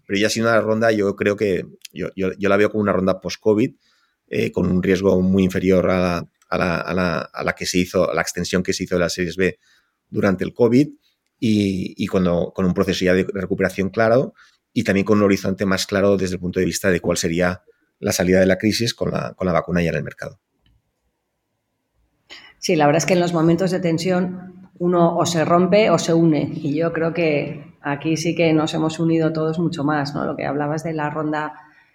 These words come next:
Speaker 2: intermedia de, de los inversores, ahí la verdad es que no hubo dudas. Por supuesto,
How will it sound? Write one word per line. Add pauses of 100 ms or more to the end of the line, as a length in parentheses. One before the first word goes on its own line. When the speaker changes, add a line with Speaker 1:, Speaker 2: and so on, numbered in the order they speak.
(120)
Speaker 2:
intermedia (220)
de,
de
los
inversores, (260)
ahí
la
verdad
es
que (340)
no
hubo
dudas. (100)
Por
supuesto,